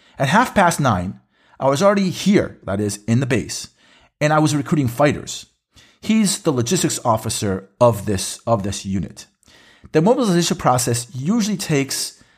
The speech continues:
um, about sixteen hours, but this time it was shorter. It actually amounted to about two and a half hours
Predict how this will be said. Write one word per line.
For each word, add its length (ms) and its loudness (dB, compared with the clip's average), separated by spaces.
um, 300 0
about 240 -2
sixteen 440 0
hours, 600 -2
but 140 -6
this 160 2
time 380 0
it 60 -4
was 140 -4
shorter. 600 -2
It 240 2
actually 500 0
amounted 480 2
to 60 0
about 280 -2
two 100 -2
and 80 0
a 40 2
half 140 -2
hours 380 0